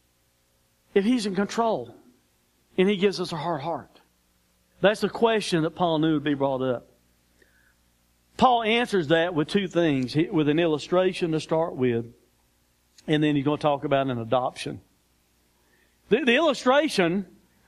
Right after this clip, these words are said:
that Paul uses to answer this issue about God being in control is the potter and the clay. Look at what he writes. "You will say to me then, 'Why does he still find fault, for who can resist his will?'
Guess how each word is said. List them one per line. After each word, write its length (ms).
that 160
Paul 220
uses 400
to 100
answer 600
this 400
issue 520
about 380
God 280
being 160
in 140
control 720
is 160
the 80
potter 640
and 120
the 80
clay. 440
Look 120
at 80
what 100
he 80
writes. 460
"You 200
will 80
say 320
to 80
me 160
then, 340
'Why 400
does 200
he 260
still 320
find 240
fault, 220
for 100
who 80
can 100
resist 300
his 100
will?' 380